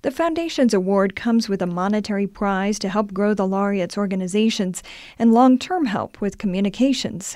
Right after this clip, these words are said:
and fundraising. Amy Crockett won the McNulty Prize in twenty sixteen.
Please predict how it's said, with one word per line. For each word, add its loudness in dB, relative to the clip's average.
and 2
fundraising. -2
Amy 0
Crockett -2
won -2
the 0
McNulty -2
Prize -4
in 2
twenty 2
sixteen. 0